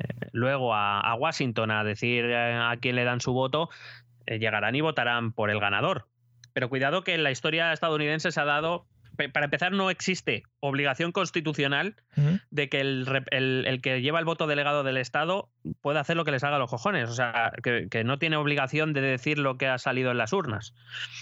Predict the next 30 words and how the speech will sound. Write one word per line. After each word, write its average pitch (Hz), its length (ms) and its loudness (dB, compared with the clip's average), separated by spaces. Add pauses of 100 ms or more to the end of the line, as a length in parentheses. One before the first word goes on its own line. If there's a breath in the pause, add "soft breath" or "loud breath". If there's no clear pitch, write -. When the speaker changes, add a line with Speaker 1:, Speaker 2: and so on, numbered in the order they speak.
(1040 loud breath)
Speaker 1:
Eh, 123 360 2
lo 123 80 0
cual 135 160 0
es 165 100 0
fantástico. 139 480 0
Por 131 140 0
ejemplo, 143 220 0
en 156 40 2
las 160 140 0
últimas 165 260 -2
elecciones 165 400 0
se 170 80 0
detectaron 151 680 0
diez 170 480 -2 (240)
delegados 147 600 0
que 147 100 -2
votaron 156 640 0 (120)
cosas 156 400 -2
distintas 156 520 -2
a 165 40 2
lo 147 140 2
que 135 80 -2
se 143 60 -2
había 139 120 2
votado 147 280 0
en 135 60 0
su 135 120 0
estado, 123 420 0 (220)
por 95 140 0
ejemplo. 131 420 -2